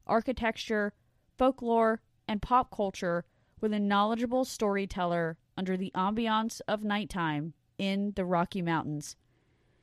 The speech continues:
Each tour offers you opportunities to explore,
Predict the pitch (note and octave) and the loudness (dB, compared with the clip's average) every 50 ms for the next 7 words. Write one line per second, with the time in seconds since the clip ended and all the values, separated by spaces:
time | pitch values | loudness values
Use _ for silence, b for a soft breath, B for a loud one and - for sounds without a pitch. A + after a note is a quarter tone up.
0 | _ _ _ - C4 C#4+ C4 - - - C4 C4 B3 B3 - - - G#3 A3 - | _ _ _ 0 0 0 -2 -4 -2 2 4 4 4 4 2 2 0 0 0 0
1 | A3+ A3 G3 F#3+ G#3 G3 - F3+ G3 A#3 - C#4 C4 - A#3+ G#3+ F#3+ F#3+ F3 F#3 | 0 0 0 0 -2 -2 0 0 0 0 -2 -4 -6 -4 -2 -2 -2 -2 -2 -2
2 | F3+ F3+ F3 - - - G3 E3+ E3 E3 - - - - G#3 G3+ G3+ G3+ G#3 G3+ | -4 -4 -4 -6 -8 -6 -6 -4 -4 -6 -8 -10 -8 -4 0 0 2 2 2 0
3 | G#3 | -2